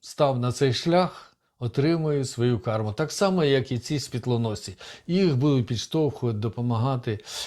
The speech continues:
е, підтримувати всебічно. Ось кожен день сходять такі енергії, які в основному працюють на те, щоб підсилювати, е, світлоносів. А темряву, оскільки в них, е,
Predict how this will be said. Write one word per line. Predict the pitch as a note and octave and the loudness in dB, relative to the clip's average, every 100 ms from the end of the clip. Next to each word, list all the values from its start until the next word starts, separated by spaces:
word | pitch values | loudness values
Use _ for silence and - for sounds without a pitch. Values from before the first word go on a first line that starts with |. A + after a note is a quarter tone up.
| - - | -10 -4
е, | A2+ A2+ A2+ | 2 2 2
підтримувати | C3 B2 - C#3 C#3+ C3+ B2 A2 A#2 | 0 -4 0 2 4 4 2 0 -4
всебічно. | - B2+ A2 C3 A2+ - A#2+ A#2+ | 0 -2 0 0 -2 -2 0 2
Ось | A2 - - - | 0 -4 -14 -10
кожен | - C#3+ C3+ C3+ | 0 2 2 4
день | C3+ C3+ A#2 | 4 4 0
сходять | - C3 A#2+ A2+ | -4 -2 -2 -2
такі | A#2 - B2+ C3+ | -6 -6 -6 -4
енергії, | C3+ D#3 A#2+ B2+ A#2 - - | -2 0 0 0 -2 -4 -8
які | D3 C#3 E3+ | -8 2 4
в | D#3+ | 4
основному | F3+ - F3 D#3+ E3 D3+ G#2+ F2+ _ _ _ _ _ | 2 0 0 0 0 0 -2 -6 _ _ _ _ _
працюють | C#3 C#3+ C#3 F3 D#3+ C#3+ C3 B2+ | 2 2 2 2 2 2 0 0
на | C3+ C3 | 0 0
те, | D3+ | 0
щоб | C3+ C#3+ G#2 | 0 -2 -2
підсилювати, | A2+ - C3+ B2 A#2+ A2+ - A2 G2 - - - _ | -6 -2 0 2 4 2 0 -4 -4 -10 -18 -18 _
е, | A2+ A2 G#2+ | -2 0 0
світлоносів. | - C3 A#2+ B2 A#2 G2 - F2 E2+ _ _ _ _ _ _ _ | 0 -2 2 2 2 -2 -8 -14 -16 _ _ _ _ _ _ _
А | C#3 C#3+ | -2 0
темряву, | - F3+ F3 D3+ C3+ B2+ B2+ | 2 4 4 4 4 2 2
оскільки | B2+ - D3+ C3 C#3 | -2 -2 -4 0 0
в | C3+ | 2
них, | C3+ A2 - _ - - - A#2 | 0 -2 -6 _ -20 -20 -12 -4
е, | A#2 A#2 A#2 A2+ A2 G#2+ G2 | 0 2 2 2 2 0 -4